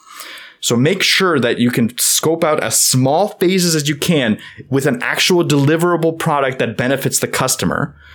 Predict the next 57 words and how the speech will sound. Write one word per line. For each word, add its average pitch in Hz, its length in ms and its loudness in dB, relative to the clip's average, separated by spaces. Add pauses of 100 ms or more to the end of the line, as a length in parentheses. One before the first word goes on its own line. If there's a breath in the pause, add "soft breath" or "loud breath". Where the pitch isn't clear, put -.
(360 loud breath)
and 139 220 0
then 143 240 2
build 170 360 2
on 143 260 0
those 131 240 2
phases 127 440 0
as 110 280 -2
you 113 80 0
go 127 240 0
with 143 320 0
the 151 60 0
same 151 440 2
increments. - 840 -2 (560 soft breath)
So - 220 2
if 165 180 0
your 170 140 2
increments 175 500 2
are 123 280 0
a 120 80 -2
month 127 380 0
long, 113 300 0
like, 98 180 -2
hey, 139 160 0
I 113 120 -2
can 139 160 0
build 135 200 2
you 123 100 0
an 107 80 0
M 123 160 0
V 160 140 0
P 147 200 0
that 120 140 0
you 113 80 -2
can 123 140 0
have 120 160 -2
out 113 180 -2
there, 107 220 0 (140 loud breath)
a 135 100 0
landing 143 320 2
page, - 480 -4 (140)
so - 140 -2
that 113 80 -2
customers 127 400 0
can 127 120 -2
start 120 520 -2
seeing 147 260 2
your 135 140 0
page, 120 280 -2
so 123 80 0
that 107 60 0
Google 117 240 0
can 117 80 0
start 113 300 -2
index-, 135 240 2 (100)
indexing 123 420 0
your 107 120 0
page, 104 380 -2